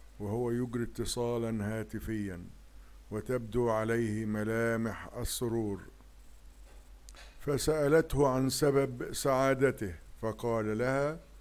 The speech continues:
"لقد ارتفعت قيمة الأسهم التي اشتريتها أنا وسعيد أخوك منذ أسبوع في البورصة."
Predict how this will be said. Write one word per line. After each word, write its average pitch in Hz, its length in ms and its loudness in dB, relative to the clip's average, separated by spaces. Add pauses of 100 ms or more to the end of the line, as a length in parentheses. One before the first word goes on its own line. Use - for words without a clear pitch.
(1040)
"لقد 120 340 -4
ارتفعت 165 800 0
قيمة 139 540 -2
الأسهم 113 760 -4 (1200)
التي 123 340 -2
اشتريتها 127 1200 0
أنا 131 460 2
وسعيد 120 640 0
أخوك 123 580 -2 (540)
منذ 120 340 2
أسبوع 113 800 2 (140)
في - 40 -2
البورصة." 107 560 -4